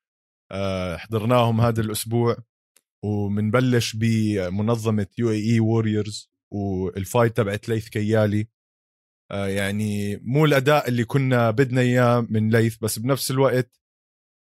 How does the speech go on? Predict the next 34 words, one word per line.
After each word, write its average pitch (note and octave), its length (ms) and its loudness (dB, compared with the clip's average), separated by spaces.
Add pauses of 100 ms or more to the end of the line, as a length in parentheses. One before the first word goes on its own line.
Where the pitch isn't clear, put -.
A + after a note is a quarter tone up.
(280)
أنا D3+ 160 6
مني D3+ 260 4
شخصيًا C3+ 460 2
شفته A#2+ 320 -2
فاز A#2+ 280 0
الفايت. A2 460 0 (880)
آم، F#2+ 560 -2 (240)
ما B2 120 4
بعرف A2+ 360 2
التحكيم A2 640 -4
يعني F#2+ 240 -8
كيف - 340 -12 (480)
صار A#2 360 2
بهاي G2+ 320 0
الحالة، A2 500 -2 (720)
آه، G2+ 400 -2
بس G#2 340 -2
كان B2+ 260 2
كمان A#2+ 720 2
إيفنت A#2 380 2
قوي B2 300 2
جدًا، A2+ 580 -2
زي A2+ 360 0
ما، A2 180 -2
زي A2+ 220 0
دائمًا A2+ 340 2
يو G#2+ 220 0
اي G2 60 -2
اي A2 100 0
ووريرز G#2 500 0
معوديننا G2 640 -2
إنه F#2+ 200 -4
عندهم، F#2 520 -4
آه، E2 300 -8